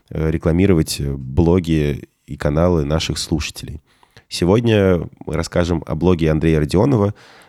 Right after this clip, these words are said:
э, в котором он пишет о разработке на Java и связанных с ней штуках.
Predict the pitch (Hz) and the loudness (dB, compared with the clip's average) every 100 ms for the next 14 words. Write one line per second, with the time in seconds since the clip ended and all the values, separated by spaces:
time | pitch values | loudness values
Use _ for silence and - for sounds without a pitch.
0 | _ - 76 73 73 - - 78 85 85 | _ -4 0 0 -2 -6 -8 -2 0 0
1 | 73 85 - 73 80 71 73 78 80 - | 0 -2 -4 -2 -2 0 0 0 -2 -2
2 | 73 71 107 110 76 73 - 85 78 78 | -2 2 2 4 2 0 -2 -2 -2 -4
3 | - 82 - - - - | -2 -2 -2 -6 -8 -12